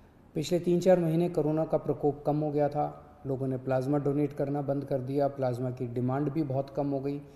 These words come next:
अभी स्टॉक में प्लाज्मा बहुत कम है और डेली प्लाज्मा की बहुत ज़्यादा डिमांड आ रही है। आप सब लोगों से निवेदन है कि अगर आप पिछले कुछ दिनों में बीमार हुए और ठीक हो गए हैं, तो आप प्लीज़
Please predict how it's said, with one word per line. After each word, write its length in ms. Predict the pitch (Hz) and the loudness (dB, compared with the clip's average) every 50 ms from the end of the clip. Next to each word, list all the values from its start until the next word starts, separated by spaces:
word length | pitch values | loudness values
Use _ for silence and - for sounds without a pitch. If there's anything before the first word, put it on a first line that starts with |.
| - - - - - - - | -20 -20 -20 -20 -20 -6 -2
अभी 300 | 156 156 147 170 196 202 | 0 2 4 4 4 4
स्टॉक 500 | 185 - - - - 160 147 147 - - | 4 0 -2 2 6 6 6 6 4 0
में 160 | 165 156 151 | -2 -2 -2
प्लाज्मा 420 | 151 151 139 131 131 127 143 147 139 | 0 2 2 2 2 0 0 -2 -2
बहुत 340 | 127 123 127 135 127 - - | -2 -4 -6 -6 -8 -8 -6
कम 180 | 131 123 120 | -4 -4 -4
है 100 | 113 117 - - - - - - - - - - - - - - - - - - - - | -4 -6 -10 -16 -20 -20 -20 -20 -20 -20 -20 -20 -20 -20 -20 -20 -20 -20 -20 -20 -16 -4
और 220 | - - 143 131 127 | -2 -2 -2 0 2
डेली 280 | 151 165 165 165 185 | 4 6 6 6 4
प्लाज्मा 440 | 180 170 165 156 151 143 143 160 160 | 2 4 4 4 4 4 4 0 0
की 140 | 156 - 175 | 0 0 -2
बहुत 400 | 139 123 139 127 - 147 156 143 | 0 0 -2 0 2 0 2 4
ज़्यादा 240 | 135 151 139 135 139 | 4 4 4 4 2
डिमांड 420 | 131 139 135 131 127 123 123 120 | 2 2 0 0 0 0 0 -2
आ 60 | 117 | -2
रही 220 | 117 120 117 113 117 | -2 -4 -6 -6 -8
है। 140 | 117 123 - - - - - - - - - - - - - | -10 -12 -14 -18 -20 -20 -20 -20 -20 -20 -20 -20 -14 -6 -6
आप 140 | 147 131 | -6 -4
सब 180 | - - - 170 | -6 -4 -4 -4
लोगों 300 | 151 156 160 151 147 151 | -2 0 0 0 0 0
से 140 | 147 - 143 | 0 -2 -2
निवेदन 400 | 135 135 127 131 131 123 131 131 | -2 -2 0 -2 -2 -2 -2 -2
है 120 | 135 135 | -2 -2
कि 120 | 131 147 135 | -2 -2 -2
अगर 240 | 131 131 139 135 | 0 0 0 0
आप 360 | 131 127 127 127 - - - - | 0 0 -2 -2 -6 -12 -12 -10
पिछले 300 | 143 127 - - 151 147 | -10 -10 -6 -4 -4 -2
कुछ 260 | 147 - 143 - - | -2 -4 -6 -6 -4
दिनों 220 | 127 135 131 135 131 | -4 -4 -2 -2 -2
में 200 | 131 135 131 123 | -2 -2 -2 -2
बीमार 320 | 127 127 123 123 127 127 | -2 0 0 0 0 -2
हुए 420 | 123 120 123 123 131 131 131 123 127 - - - - - - - | -2 -2 0 0 2 2 0 -2 -4 -8 -14 -20 -20 -20 -10 -4
और 220 | - 135 127 123 - | -2 -2 -2 -4 -8
ठीक 280 | - - 196 196 185 - | -2 2 2 2 2 2
हो 140 | - 147 123 | -2 -2 0
गए 100 | 131 127 | 0 0
हैं, 320 | 127 123 117 113 - - - - - - - | -2 -2 -4 -6 -10 -14 -20 -20 -20 -14 -12
तो 100 | 160 - - | -12 -8 -2
आप 300 | 143 143 139 135 - - - | 0 0 0 -2 -4 -8 -4
प्लीज़ 480 | 151 160 170 180 170 156 - - - | -2 0 2 2 0 -2 -4 -8 -12